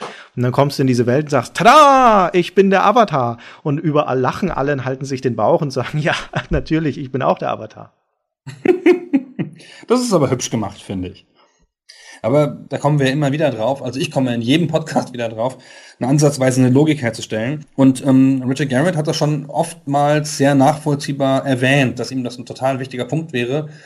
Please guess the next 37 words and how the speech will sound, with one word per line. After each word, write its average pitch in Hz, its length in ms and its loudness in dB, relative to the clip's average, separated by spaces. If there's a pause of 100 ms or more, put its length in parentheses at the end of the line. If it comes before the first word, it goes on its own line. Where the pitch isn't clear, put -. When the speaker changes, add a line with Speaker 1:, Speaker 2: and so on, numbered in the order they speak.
(160)
Speaker 2:
dass - 120 -6
die 135 180 2
Welt 135 280 2
in 143 140 0
sich 135 160 -6
logisch 147 320 -4
ist 117 220 -10
und 120 60 -8
dass 113 100 -10
er 120 80 -8
total 147 440 0
viel 156 220 -4
dafür 139 220 -2
tun 175 320 4
würde, 143 160 4
um 131 80 2
das 127 200 -2
zu - 60 -4
machen. 127 340 -2
Also 107 220 -8
deswegen 117 380 -6
auch 113 100 -6
diese 110 160 -8
ganzen 117 260 -6
ausgefuchsten 123 840 -4 (640)
Tugend- 143 420 6
und 127 160 0
Religionssysteme, 135 800 2
die 113 80 -4
er 110 80 0
sich 110 160 -8
da 107 100 -4
ausdenkt 117 560 -6
und 117 140 -12
so, 131 160 -6
um 127 200 -2
halt 123 200 -2